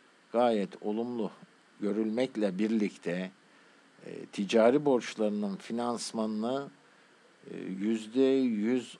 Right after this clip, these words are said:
on yedi nokta altmış beşlik kısmını ticari alacaklarıyla,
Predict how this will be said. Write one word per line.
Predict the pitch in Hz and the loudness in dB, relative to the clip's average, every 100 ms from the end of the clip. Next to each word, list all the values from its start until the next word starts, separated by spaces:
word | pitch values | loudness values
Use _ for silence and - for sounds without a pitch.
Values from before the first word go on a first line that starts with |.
| - | -6
on | 120 131 139 135 | -2 -2 -2 -4
yedi | 120 113 110 123 | 0 0 0 -2
nokta | 113 104 - 110 | -2 -4 -2 -2
altmış | - 107 - 120 - - - | 0 -6 -6 -8 -6 -6 -4
beşlik | 113 110 - 117 113 - - | -2 -2 -4 -2 -4 -4 -14
kısmını | - 110 - 117 113 131 135 | -6 -6 -4 -4 -2 -2 -2
ticari | 107 113 113 117 127 | -2 2 4 4 0
alacaklarıyla, | 110 110 98 110 - 107 104 123 113 101 | 0 -2 0 -2 -2 -4 2 4 4 0